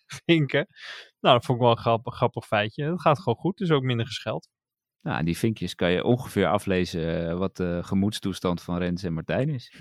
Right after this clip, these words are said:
Speaker 1: <laughs> Ja, precies. Hey, interlandperiode, maar wij hebben natuurlijk nog wel wat moois, hè?
Speaker 2: Ja, wij gaan, eh, de honderdste aflevering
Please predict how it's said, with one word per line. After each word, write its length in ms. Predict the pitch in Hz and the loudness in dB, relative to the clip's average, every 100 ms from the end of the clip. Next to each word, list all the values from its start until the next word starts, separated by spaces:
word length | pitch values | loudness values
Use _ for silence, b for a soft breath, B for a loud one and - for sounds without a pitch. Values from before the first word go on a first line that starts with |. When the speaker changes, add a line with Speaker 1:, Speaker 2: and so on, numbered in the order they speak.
| _ | _
Speaker 1:
<laughs> 200 | - _ | -20 _
Ja, 200 | - 170 _ _ | -6 -6 _ _
precies. 440 | 143 - 165 - _ B B B B B B B B | -14 -4 -4 -4 _ B B B B B B B B
Hey, 340 | - 165 170 - | 4 6 6 2
interlandperiode, 1000 | 180 170 160 180 190 180 180 185 185 196 | 0 4 8 6 6 2 4 6 4 4
maar 180 | 180 127 | 2 4
wij 140 | 147 | 4
hebben 180 | 185 123 | 4 2
natuurlijk 340 | 117 131 135 | -4 -4 2
nog 100 | 160 | 6
wel 100 | 180 | 6
wat 60 | 185 | 4
moois, 260 | 120 117 - | 2 0 0
hè? 60 | 196 _ _ _ _ _ _ _ _ B B B B B B B _ | -4 _ _ _ _ _ _ _ _ B B B B B B B _
Speaker 2:
Ja, 280 | - 147 127 | 4 6 6
wij 120 | 151 | 4
gaan, 360 | 131 135 110 110 | 2 4 4 4
eh, 500 | 104 101 95 98 90 | 4 4 4 2 4
de 60 | 107 | 4
honderdste 380 | 117 117 - | 4 4 4
aflevering 800 | 120 160 175 165 156 151 131 117 | 2 2 2 2 2 2 2 0